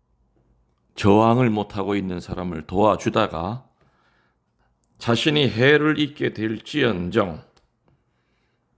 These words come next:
어려운 처지에 있는 사람들 편에 서서 그들을 공경에서 구출해 내려는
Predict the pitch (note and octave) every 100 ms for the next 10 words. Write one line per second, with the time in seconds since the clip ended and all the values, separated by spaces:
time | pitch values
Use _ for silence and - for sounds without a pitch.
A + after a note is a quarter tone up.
0 | _ _ _ _ _ - G2+ A#2+ C#3 C3
1 | B2+ - B2+ A#2 A2 G2+ F#2+ F#2 F2+ F2
2 | E2+ - - D3+ A#2 - G2 - E2 B2
3 | - - _ _ _ _ _ _ _ -
4 | G#2 A2 G#2 F#2+ - G#2+ A2 G#2+ A2+ A#2+
5 | A#2+ A#2+ C3 - - C3+ C3 A2+ A#2+ B2
6 | B2 A#2+ G2